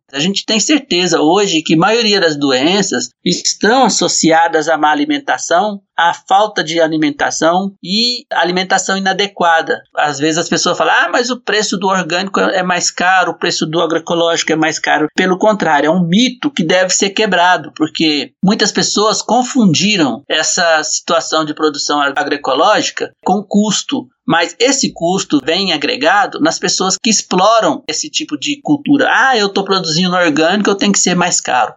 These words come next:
Eu acho que isso daí existe em todo meio, pessoas mal intencionadas que só visam o lucro. E a gente consegue produzir orgânico no mesmo ou preço menor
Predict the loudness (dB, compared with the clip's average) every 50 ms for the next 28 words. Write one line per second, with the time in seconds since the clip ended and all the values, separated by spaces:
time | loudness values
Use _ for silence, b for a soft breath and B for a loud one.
0 | _ -2 0 0 2 2 0 0 -2 -2 -2 0 0 0 0 0 0 2 2 2
1 | 0 0 0 -2 -2 -2 0 0 0 0 0 0 0 -2 -2 -2 -2 0 2 2
2 | 2 2 2 0 0 0 0 -2 -2 -2 -4 -2 -2 0 0 2 4 4 2 0
3 | -4 -4 0 2 2 2 2 0 -2 -4 -4 -4 -4 -4 -2 -2 0 -2 -2 -2
4 | -6 -10 -10 -10 -12 -10 -4 -2 -2 -2 -2 -4 -6 -6 -4 -2 0 0 2 2
5 | 2 0 0 0 -2 -6 -6 -6 -6 -6 _ 0 0 2 2 2 0 -2 -2 -2
6 | 0 0 0 0 0 0 0 0 0 0 0 -2 -4 -2 -2 0 0 2 2 0
7 | 0 0 0 0 0 0 0 -2 -2 -2 0 0 0 0 -2 -4 -6 -10 -6 -2
8 | 0 0 2 2 2 2 2 2 2 0 0 2 2 2 2 0 -4 _ -2 0
9 | 0 2 0 0 2 2 2 2 2 0 0 0 2 2 0 0 -4